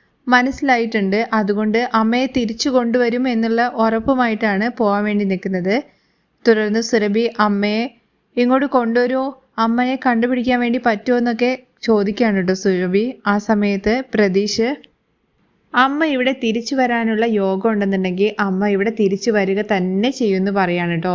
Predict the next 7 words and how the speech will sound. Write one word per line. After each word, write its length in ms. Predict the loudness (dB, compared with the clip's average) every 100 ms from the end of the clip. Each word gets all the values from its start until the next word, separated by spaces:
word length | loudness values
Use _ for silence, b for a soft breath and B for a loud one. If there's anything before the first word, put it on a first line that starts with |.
| -4
അതുപോലെ 500 | -6 -6 -4 -2 -2
തന്നെ 240 | 0 -2 0
സംഭവിക്കുകയാണ്. 840 | 0 0 0 0 0 0 0 -2 -4 B B B B _
സുഹാസിനി 520 | 0 2 2 0 -2
അമ്മയെ 400 | 0 0 -2 -2 -4 -8 _
പ്രതീക്ഷ 480 | -2 0 2 0 0 -2 -2 -2
കണ്ടെത്തുകയാണ്. 760 | -2 0 -2 0 0 2 0